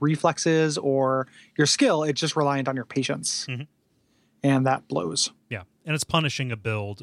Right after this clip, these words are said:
Speaker 2: in a way that, uh, that,
Speaker 1: Yeah.
Speaker 2: that, that feels incongruous.
Speaker 1: Something we talk about a lot on this show, and we talk about it on, uh,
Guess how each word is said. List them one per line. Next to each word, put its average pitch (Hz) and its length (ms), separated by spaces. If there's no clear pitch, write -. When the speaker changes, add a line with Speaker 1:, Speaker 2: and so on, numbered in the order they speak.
Speaker 2:
in 113 140
a 101 60
way 95 400
that, 110 280
uh, 98 180
that, 104 40
Speaker 1:
Yeah. 190 200
Speaker 2:
that, 107 160
that 110 140
feels 107 240
incongruous. 107 800
Speaker 1:
Something 208 220
we 185 80
talk 165 160
about 143 160
a 135 40
lot 139 160
on 131 100
this 151 100
show, 147 200
and 131 120
we 131 60
talk 127 160
about 127 200
it 127 60
on, 127 160
uh, 123 140